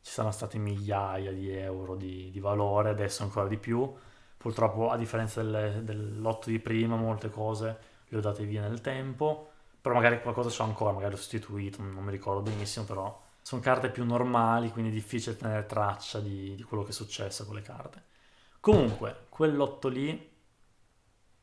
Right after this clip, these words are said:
di due minuti e mezzo di Olo, sfogliate così rapidamente, l'ho pagato quattrocento euro. Il venditore voleva venderlo così, per l'epoca non era neanche un,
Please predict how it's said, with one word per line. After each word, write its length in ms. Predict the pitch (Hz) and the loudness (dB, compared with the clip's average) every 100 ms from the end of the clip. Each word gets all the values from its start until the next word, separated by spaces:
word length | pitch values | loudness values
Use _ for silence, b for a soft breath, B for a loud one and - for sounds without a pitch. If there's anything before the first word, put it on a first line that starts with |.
| _ _ - | _ _ -12
di 160 | 123 117 | -6 -2
due 140 | 117 | 0
minuti 340 | 127 127 127 120 | 0 -2 -2 0
e 40 | |
mezzo 500 | 117 117 113 110 110 | 2 2 2 0 -4
di 260 | 107 104 107 | -4 0 2
Olo, 680 | 107 104 107 127 151 - - | 4 4 2 0 -2 -10 -14
sfogliate 760 | - - 104 104 98 95 107 | -10 -4 -2 -2 -2 -4 -8
così 240 | 104 98 98 | -8 -6 -4
rapidamente, 840 | 98 110 120 120 117 117 143 143 B B B B B | -4 -4 -2 -2 -2 0 -2 -2 B B B B B
l'ho 160 | 117 | -2
pagato 760 | - 120 104 101 113 107 - - - _ _ - | 0 0 0 -2 -4 -8 -10 -20 -20 _ _ -4
quattrocento 800 | - - - - 101 98 98 92 | -2 -2 -6 -10 -10 -10 -12 -14
euro. 460 | 92 95 110 - - | -16 -14 -16 -16 -10
Il 120 | 120 117 | -2 2
venditore 320 | 117 117 107 | 4 4 4
voleva 180 | 110 104 | 4 4
venderlo 300 | 107 107 104 | 2 0 0
così, 600 | 147 127 147 151 151 - _ _ _ _ | 0 0 -2 -4 -8 -18 _ _ _ _
per 260 | 151 147 143 | 6 6 8
l'epoca 960 | 143 143 139 135 - 135 131 - - - _ _ _ _ _ _ | 8 6 4 -2 4 6 6 2 -12 -20 _ _ _ _ _ _
non 180 | 147 139 | 0 4
era 160 | 139 131 | 6 6
neanche 300 | 135 131 | 4 2
un, 120 | 135 | -2